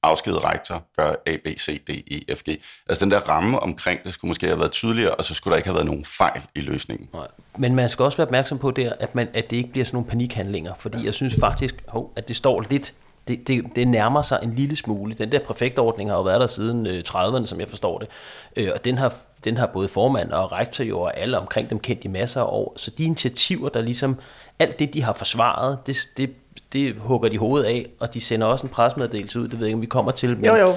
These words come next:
Speaker 3: der
Speaker 2: som handler
Speaker 3: kommer
Speaker 2: om,
Speaker 3: på striben her.
Speaker 2: <laughs> som handler om, at nu indgiver de politianmeldelser.
Speaker 3: Ja, det gør de nemlig om, om mandagen. Øh, fordi, øh, det skal vi måske lige tage med om onsdag, eller vi ved om søndagen, der bliver han interviewet, Torben, øh, von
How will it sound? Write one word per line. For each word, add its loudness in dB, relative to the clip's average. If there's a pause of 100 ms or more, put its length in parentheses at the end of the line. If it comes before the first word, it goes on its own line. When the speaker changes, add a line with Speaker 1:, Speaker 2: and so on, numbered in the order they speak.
Speaker 3:
der 4
Speaker 2:
som 0
handler 4
Speaker 3:
kommer 8
Speaker 2:
om, 6
Speaker 3:
på 4
striben 4
her. 6 (120)
Speaker 2:
<laughs> -4
som 4
handler 6
om, 6
at 4
nu 2
indgiver 0
de -4
politianmeldelser. 0
Speaker 3:
Ja, 6 (140)
det 0
gør 6
de 4
nemlig 6
om, 4
om 6
mandagen. 2 (440)
Øh, 6
fordi, 0
øh, 0
det 2
skal 0
vi 4
måske 2
lige 4
tage 4
med 6
om 2
onsdag, 4
eller 2
vi 2
ved 6
om 2
søndagen, 2
der 4
bliver 2
han 4
interviewet, 2
Torben, 2
øh, 4 (120)
von 4